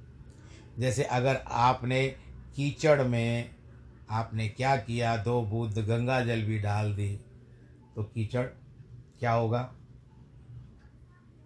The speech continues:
सारा कीचड़ शुद्ध तो नहीं हो जाएगा ना, थोड़ी देर के लिए, लेकिन कीचड़ के इसमें वो भी कहाँ पर गंगा जल दिखाई देगा आपको, बताइए?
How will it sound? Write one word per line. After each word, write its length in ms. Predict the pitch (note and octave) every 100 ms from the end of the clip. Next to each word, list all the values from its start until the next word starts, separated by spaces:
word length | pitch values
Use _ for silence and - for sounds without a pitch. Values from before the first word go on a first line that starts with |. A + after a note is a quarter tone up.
| - - - - - - - -
सारा 220 | A2 A#2+
कीचड़ 460 | A#2 A#2+ G#2+ C3+ C3+ - - -
शुद्ध 340 | - A2+ A#2+ A#2+
तो 80 |
नहीं 200 | C3+ C3+
हो 100 | B2+
जाएगा 340 | A#2 G#2+ G#2 A#2
ना, 200 | C3 - - - -
थोड़ी 200 | A#2 B2+
देर 200 | A#2 A2
के 120 | A2
लिए, 140 | G#2+ G#2+
लेकिन 320 | G#2+ A2+ G#2+
कीचड़ 440 | A#2+ A#2 B2+ B2
के 200 | A#2 A#2+
इसमें 260 | A2 C3 C3+
वो 180 | A#2+ A#2+
भी 260 | D3+ F3+ - - - - - - - - - - - - -
कहाँ 200 | D#3 G3+
पर 100 | G#3
गंगा 300 | C#3 C3+ B2+
जल 180 | A#2+ A#2+
दिखाई 300 | A2 A2 A2+
देगा 280 | G#2+ G2+ G#2
आपको, 200 | G2+ G#2+
बताइए? 480 | G#2+ G#2+ G#2+ G2+